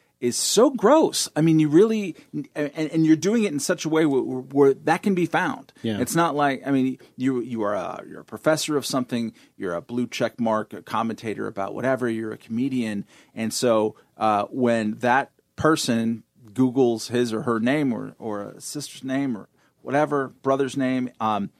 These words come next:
Speaker 1: they're gonna find that. What a, what a monstrously callous thing to do.
Speaker 2: Yeah.
Speaker 1: Like, allow people to have their grief in their own way. And people are gonna respond to grief in bizarre ways that make no sense to us. Great.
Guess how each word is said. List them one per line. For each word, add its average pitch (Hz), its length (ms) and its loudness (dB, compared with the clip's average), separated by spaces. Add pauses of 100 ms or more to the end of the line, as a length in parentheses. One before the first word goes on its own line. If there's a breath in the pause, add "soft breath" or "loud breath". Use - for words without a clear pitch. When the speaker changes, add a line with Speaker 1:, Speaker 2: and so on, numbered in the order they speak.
(180)
Speaker 1:
they're 131 200 2
gonna 185 160 2
find 170 320 2
that. 170 240 0 (500)
What 175 180 6
a, 339 180 6
what 160 220 2
a 302 40 6
monstrously 175 880 2
callous 160 540 -2
thing 147 260 -2
to 143 120 -6
do. 135 340 -4
Speaker 2:
Yeah. 104 200 -4 (140)
Speaker 1:
Like, 151 160 2
allow 165 360 4
people 208 320 -2
to 175 120 2
have 165 240 2
their 160 120 2
grief 156 280 0
in 156 100 0
their 139 140 2
own 139 180 0
way. 196 120 -2
And 139 100 -2
people 254 240 -4
are 208 60 -2
gonna 131 160 -4
respond 170 600 -4
to 143 100 -6
grief 165 400 -6
in 185 160 -4
bizarre 202 520 6
ways 113 280 -4
that 143 100 -2
make 170 140 -2
no 196 120 2
sense 226 380 -2
to 117 140 -4
us. - 160 -10 (680 soft breath)
Great. 202 520 0